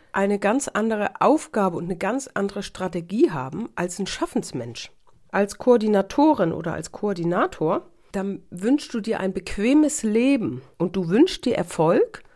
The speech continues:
indem du für andere berätst sozusagen. Ja, dein Glück liegt darin, dass du anderen Menschen zu ihrem Glück verhilfst.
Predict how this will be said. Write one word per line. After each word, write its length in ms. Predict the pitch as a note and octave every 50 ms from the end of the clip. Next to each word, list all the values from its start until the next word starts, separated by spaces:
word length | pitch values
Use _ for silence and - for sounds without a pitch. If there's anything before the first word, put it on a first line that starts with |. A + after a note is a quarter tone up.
| _ -
indem 580 | E3+ E3 F3 E3+ E3 D3+ D#3 D3 D3 C#3+ _ -
du 420 | G#3 A3+ A#3 B3 C4 E4 G4+ G4 - - _ _ _ _ _
für 380 | - - - - F3 D3+ - - -
andere 680 | - D#3 D#3+ F3 F#3+ G#3 A3 A3 A3+ A3+ A#3 B3 C#4 - _ _ _ -
berätst 560 | F#3+ F3+ F#3 G3 B3+ F4 E4+ - - - -
sozusagen. 720 | D#3+ D3 - - - C#3+ B2+ C3+ C#3 B2+ A#2 A2 A2+ - - _ _ _ _ _ -
Ja, 220 | B2+ D3+ - B3+
dein 420 | - - G3 G#3+ C#4 E4 E4 D4+
Glück 420 | - A3 A3 C4 F#4+ G#4 - - -
liegt 340 | G3 F#3+ F#3 E3+ - - F3
darin, 380 | D#3 D3+ D#3+ D#3 E3+ G3 C#4 G4+ G4+ G4 - - _ -
dass 300 | - F#3+ A3+ - - -
du 280 | - B3+ B3+ C4+ C#4 - - - - -
anderen 420 | - F#3 A#3 C#4 C#4+ D4 D4+ C#4+ B3+
Menschen 480 | A3+ G#3 G#3+ A3+ A3+ - - B3 A3
zu 160 | - - - C4
ihrem 300 | D4 D#4+ D4+ C4+ B3 G3
Glück 260 | G#3 F#3+ E3+ E3+ -
verhilfst. 600 | - F3 E3 D#3 D3+ C3 A2+ - - - - -